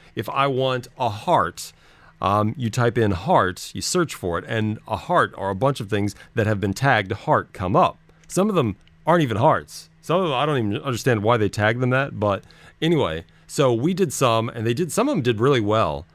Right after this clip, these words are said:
I asked the other day, I said, "What's the best gif that Virgin Radio Dubai's ever put out?" I guess it's one of Maz.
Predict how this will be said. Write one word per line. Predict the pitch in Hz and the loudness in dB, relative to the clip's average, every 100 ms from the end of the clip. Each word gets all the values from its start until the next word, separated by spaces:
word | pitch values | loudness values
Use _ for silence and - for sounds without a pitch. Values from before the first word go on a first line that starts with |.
| _ - | _ -6
I | 131 | -2
asked | 131 180 - | 0 0 0
the | |
other | 113 95 | 0 0
day, | |
I | 92 | -2
said, | 90 117 | -2 -2
"What's | 190 | -2
the | - | -2
best | 120 120 - | -2 -2 -2
gif | 110 107 | -2 0
that | 107 92 | -2 -4
Virgin | 92 107 110 | 0 0 2
Radio | 104 95 | 0 0
Dubai's | 90 92 98 | -2 -2 -2
ever | 92 87 | -2 -6
put | 110 | -2
out?" | 113 135 | -2 0
I | |
guess | 120 147 | 0 0
it's | 139 - | 0 0
one | 113 104 | 2 2
of | 78 | 0
Maz. | 87 82 92 156 214 | -4 -2 0 0 -2